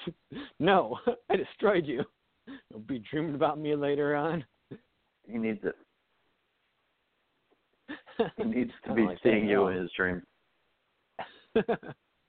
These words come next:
Speaker 1: I do not approve. <laughs>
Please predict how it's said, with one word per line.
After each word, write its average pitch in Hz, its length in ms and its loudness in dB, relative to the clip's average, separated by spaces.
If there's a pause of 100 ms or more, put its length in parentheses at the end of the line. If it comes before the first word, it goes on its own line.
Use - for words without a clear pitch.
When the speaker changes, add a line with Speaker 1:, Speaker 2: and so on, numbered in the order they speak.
(460)
Speaker 1:
I - 40 -6
do 85 120 -6
not 110 300 2
approve. 101 400 -4 (880)
<laughs> 185 100 0